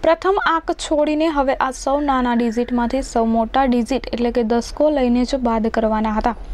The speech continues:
એમ જોઈએ તો કુલ નવ્વાણું દસકા લેવા પડે. આ જોઈને જ લાગે કે બાદબાકી કરતાં કમસે કમ પંદર મિનિટ તો લાગશે જ. પણ બધા કંઈ વિચારે એ પહેલાં જ ડોક્ટર બિસાઈ કિરણની આંગળીઓ, કલમ અને મગજ દોડવા લાગ્યા અને ગણતરીની સેકન્ડમાં જ જવાબ લખી નાખ્યો.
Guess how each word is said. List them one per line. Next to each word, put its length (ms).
એમ 180
જોઈએ 220
તો 120
કુલ 280
નવ્વાણું 500
દસકા 400
લેવા 300
પડે. 200
આ 140
જોઈને 360
જ 100
લાગે 400
કે 100
બાદબાકી 500
કરતાં 380
કમસે 360
કમ 220
પંદર 380
મિનિટ 360
તો 180
લાગશે 600
જ. 120
પણ 200
બધા 260
કંઈ 200
વિચારે 540
એ 100
પહેલાં 440
જ 80
ડોક્ટર 400
બિસાઈ 460
કિરણની 480
આંગળીઓ, 500
કલમ 440
અને 120
મગજ 420
દોડવા 400
લાગ્યા 420
અને 160
ગણતરીની 560
સેકન્ડમાં 600
જ 180
જવાબ 340
લખી 320
નાખ્યો. 400